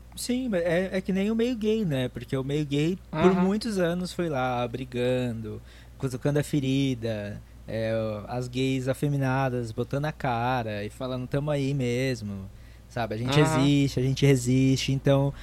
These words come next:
Speaker 1: é, isso vale não só pra comunidade negra, vale não só pra comunidade gay, é, mas vale pra todas as pessoas que são marginalizadas. Tem o,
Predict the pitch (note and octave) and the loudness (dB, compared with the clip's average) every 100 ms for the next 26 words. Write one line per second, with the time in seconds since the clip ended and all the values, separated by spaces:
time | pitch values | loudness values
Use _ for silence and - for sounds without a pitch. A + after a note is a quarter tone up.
0 | - - - B2 B2+ B2 D3+ - D#3 D3 | -16 -12 -2 2 4 4 2 0 4 6
1 | D#3+ F3 E3+ D3+ D3 E3 F#3 - C#3+ C#3+ | 6 4 2 0 4 6 6 6 6 4
2 | C3 B2+ A#2+ A#2 C3 C#3 D3 C#3 C3 A#2+ | 4 4 4 4 4 4 4 2 2 2
3 | A#2 A#2+ A#2 A#2 A#2+ B2+ C#3+ D#3+ - C#3 | 2 2 0 0 0 2 2 2 2 2
4 | B2 B2+ A#2+ A2+ B2 A#2 A2+ A2 A2+ B2 | 4 2 0 0 -2 0 0 0 0 4
5 | C3 C#3+ C#3+ - - - - - A#2 A2+ | 6 4 2 -6 -16 -16 -16 -6 -2 0
6 | A2+ A#2+ C3 D3+ E3+ G3 G3 G3+ G#3 - | 0 0 6 8 8 6 6 6 2 2
7 | A3+ G3+ F#3+ - F#3+ F#3 G3+ A#3 F#3+ E3+ | 2 4 2 4 4 6 4 2 4 6
8 | E3+ B2 A#2+ - C#3 D3+ D3 C3 | 6 2 -2 -2 -2 0 -2 -2